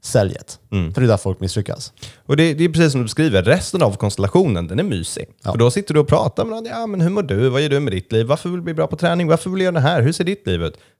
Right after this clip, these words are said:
Speaker 2: Det är soft. Det är
Speaker 1: Ja.
Speaker 2: verkligen det där. "Vill du köpa de här P T-timmarna? Skriv under här."
Speaker 1: Ja.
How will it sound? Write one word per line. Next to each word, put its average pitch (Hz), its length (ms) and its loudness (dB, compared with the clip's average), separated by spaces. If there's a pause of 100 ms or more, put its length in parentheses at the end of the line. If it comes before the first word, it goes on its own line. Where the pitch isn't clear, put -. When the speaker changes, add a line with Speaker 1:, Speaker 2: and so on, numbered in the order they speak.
(140)
Speaker 2:
Det 131 180 2
är 208 40 2
soft. - 420 -2 (280)
Det 110 120 2
är 151 40 6
Speaker 1:
Ja. 190 60 4
Speaker 2:
verkligen 135 300 2
det 104 80 2
där. 92 200 4 (640)
"Vill 151 180 2
du 160 80 4
köpa 135 320 4
de 120 100 4
här 107 100 4
P 101 140 2
T-timmarna? 143 460 2
Skriv 110 300 0
under 95 180 2
här." - 240 -2 (180)
Speaker 1:
Ja. 92 220 -2